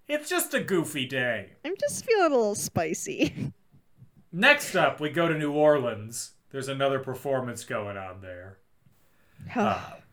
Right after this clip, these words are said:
Speaker 2: I wanna go to New Orleans.
Speaker 1: Mark Ruffalo asks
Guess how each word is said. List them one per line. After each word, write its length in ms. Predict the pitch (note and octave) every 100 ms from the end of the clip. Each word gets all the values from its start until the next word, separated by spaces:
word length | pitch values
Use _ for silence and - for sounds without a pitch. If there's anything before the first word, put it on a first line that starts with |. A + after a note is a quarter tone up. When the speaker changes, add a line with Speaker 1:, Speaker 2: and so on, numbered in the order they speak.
| -
Speaker 2:
I 60 |
wanna 160 | A3 F3
go 100 | -
to 40 | -
New 140 | -
Orleans. 540 | - - G3 G#3+ - - _
Speaker 1:
Mark 240 | D#3 D#3+ D#3+
Ruffalo 560 | D#3 D#3 D3+ C#3+ C#3
asks 840 | C#3 C3 B2+ A#2+ - - - -